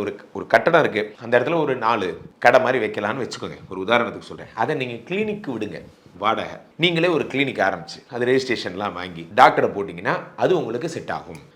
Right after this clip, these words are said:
டாக்டருக்கு ஒரு சேலரி கொடுத்துட்டு வர்ற பீப்புள்ஸோட கன்சல்டேஷன் நீங்க வாங்கிக்கலாம். இப்படி இந்த பிசினஸை டாக்டர் நீங்க ஆகணும்னு இல்லை, டாக்டரை வச்சு நீங்க பண்ணலாம். இப்போ இன்ஜினியர் தான் நம்மலாம், நம்ம ஜெயிக்கிறோமா? நம்மளை இன்ஜினியர் ஆக்கினாங்களே, அந்த யூனிவர்சிட்டி தான் நம்மளோட நிறைய சம்பாதிக்குது. So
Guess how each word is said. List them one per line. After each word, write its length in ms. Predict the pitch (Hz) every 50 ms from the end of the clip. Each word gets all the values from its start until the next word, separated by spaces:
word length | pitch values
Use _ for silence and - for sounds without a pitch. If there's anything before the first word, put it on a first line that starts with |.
| _ - 127
டாக்டருக்கு 340 | 135 139 135 120 110 95 98
ஒரு 80 | 95 - -
சேலரி 260 | 110 110 104 98 95 82
கொடுத்துட்டு 300 | 92 87 - - 180 151
வர்ற 160 | 135 127 127 120 117 -
பீப்புள்ஸோட 440 | 127 123 120 107 - - 92 87 90 -
கன்சல்டேஷன் 580 | 117 117 123 - 147 139 - 104 98 - 165 185
நீங்க 120 | 185 147 127 107
வாங்கிக்கலாம். 420 | 98 95 87 78 78 76 76 - - - _ - 185
இப்படி 200 | 175 185 170 127 - - -
இந்த 120 | 139 147 139
பிசினஸை 420 | 156 151 165 196 196 - 113 110 123 175 - - - - - _ - -
டாக்டர் 340 | 226 165 - - - 175 165 147 147
நீங்க 140 | 165 180 180 175
ஆகணும்னு 300 | 175 175 175 175 165 147
இல்லை, 120 | 123 104 90 - - 90
டாக்டரை 280 | 104 127 123 - 131 120 123
வச்சு 180 | 123 120 - 202 185
நீங்க 160 | 160 139 135 156 175 - - - - _ _ - _ _ -
பண்ணலாம். 340 | 92 92 90 90 87 78 - - _
இப்போ 160 | _ - 110 107 101 113
இன்ஜினியர் 380 | 139 147 165 160 156 151 156 165
தான் 120 | 156 135
நம்மலாம், 380 | 120 117 117 101 90 92 113 - - - - - _ - 98
நம்ம 140 | 110 135 143 139
ஜெயிக்கிறோமா? 380 | 156 165 156 160 151 143 147 139 110
நம்மளை 200 | 117 139 151 139 135 139
இன்ஜினியர் 320 | 147 165 180 170 151 131 139
ஆக்கினாங்களே, 480 | 143 143 165 160 143 131 123 104 95 90 - - - 101
அந்த 140 | 113 131 143 151 135
யூனிவர்சிட்டி 440 | 143 170 165 147 131 135 127 135 135
தான் 120 | 160 160 135
நம்மளோட 280 | 117 123 143 135 131 147 147
நிறைய 180 | 123 120 123 117 123
சம்பாதிக்குது. 460 | 110 95 90 92 90 85 87 80 80 - - - - - -
So 80 | 160